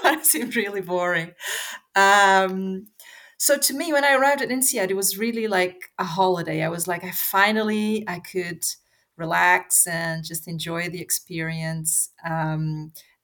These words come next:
and it was a sort of a breath of fresh air into what had been a really intense two years. Um, and then afterwards, uh, I went back to McKinsey, um,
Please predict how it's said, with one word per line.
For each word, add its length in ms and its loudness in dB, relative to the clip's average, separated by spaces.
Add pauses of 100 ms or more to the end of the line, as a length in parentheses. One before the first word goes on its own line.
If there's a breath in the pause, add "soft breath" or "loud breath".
and 160 -8
it 80 -4
was 180 -6
a 60 -6
sort 180 -4
of 120 -6
a 160 -8
breath 380 -2
of 100 -12
fresh 320 -4
air 260 0
into 320 -6
what 160 -8
had 200 -6
been 200 -6
a 60 -6
really 280 -6
intense 560 -4
two 240 -10
years. 540 -8 (1300 loud breath)
Um, 540 6
and 120 -4
then 200 0
afterwards, 1040 2
uh, 300 6
I 100 2
went 200 -4
back 260 2
to 80 -6
McKinsey, 600 -6 (360)
um, 840 0